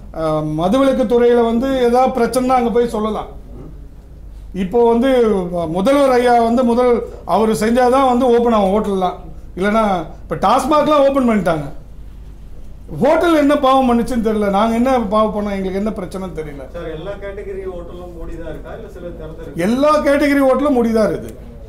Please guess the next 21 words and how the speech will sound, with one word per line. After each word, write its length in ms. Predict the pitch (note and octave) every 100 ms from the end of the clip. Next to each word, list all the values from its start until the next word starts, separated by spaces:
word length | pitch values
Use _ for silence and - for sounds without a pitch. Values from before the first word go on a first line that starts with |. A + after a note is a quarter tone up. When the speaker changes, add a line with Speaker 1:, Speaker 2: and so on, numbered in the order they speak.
| -
Speaker 1:
அதாவது 440 | D#3+ G#3+ C#4+ C4+ G#3+
உணவகம் 440 | D4 D#4+ D4+ D4
வேற, 240 | B3+ A3+
உணவகத்துல 580 | G#3 A3+ C#4+ C#4+ C4 D4
ஃபிஃப்டி 260 | A#3 A3+ C4
பர்சன்ட் 360 | A3+ B3 B3+ E3 - - -
சாப்பிடலாம்னு 440 | B3 B3+ B3+ B3+
சொல்லி 220 | A3 B3
அது, 380 | C4+ A3+ G#3 F3 - -
அது 320 | - G3+ A3+ G3+
அந்த 220 | A3 A#3+
ஹோட்டல் 360 | A#3+ B3+ A#3+
restaurant 540 | G3+ A#3 D#4 C#4+ A3+ F3
அது, 180 | C#3 C3+ - - - C#3
அந்த 240 | F3 F#3 F#3+
உணவகம் 440 | A3 B3 G#3+ F3
அது 200 | F#3+ G3+
வேற. 300 | A3+ G3+ C#3 - - - -
ஹோட்டல் 320 | C#4 D#4+ D4+
வந்து 220 | C4+ C#4+
ரூம்ஸோட 640 | B3 D4 C4 C4 B3+ C#4